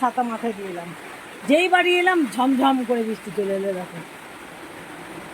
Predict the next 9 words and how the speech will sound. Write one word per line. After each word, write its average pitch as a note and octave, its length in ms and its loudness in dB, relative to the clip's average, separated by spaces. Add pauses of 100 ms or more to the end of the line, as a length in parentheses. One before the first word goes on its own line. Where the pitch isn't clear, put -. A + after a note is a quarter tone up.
বেকায়দা C#4+ 460 4
বৃষ্টি A#3 300 -4
হচ্ছে। - 1120 -8
বৃষ্টি C4 260 -2
ওদিকে D4+ 300 4
হচ্ছে, C4+ 460 2 (600)
আর A3 140 4
আমি B3+ 220 4
একবারে C#4+ 440 2